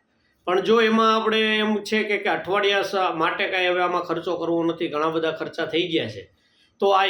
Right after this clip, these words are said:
એક રાઉન્ડ છે ઈ આપણને નહીં કરીએ તો ઘણી બધી નુકસાની જશે. બીજું કે, કે જીરું ઘણી વખત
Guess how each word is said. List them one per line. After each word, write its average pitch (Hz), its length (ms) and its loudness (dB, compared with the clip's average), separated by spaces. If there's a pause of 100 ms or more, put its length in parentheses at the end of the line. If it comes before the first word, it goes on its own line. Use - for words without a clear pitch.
એક 214 180 0
રાઉન્ડ 202 380 2
છે 202 160 0
ઈ 196 140 2
આપણને 190 560 0
નહીં 180 340 0
કરીએ 196 300 0
તો 190 100 -6
ઘણી 175 260 0
બધી 185 220 0 (480)
નુકસાની 175 460 0
જશે. 127 320 -6 (640)
બીજું 208 340 4 (120)
કે, 220 160 0
કે 208 140 -2
જીરું 208 460 2
ઘણી 190 220 4
વખત 202 360 2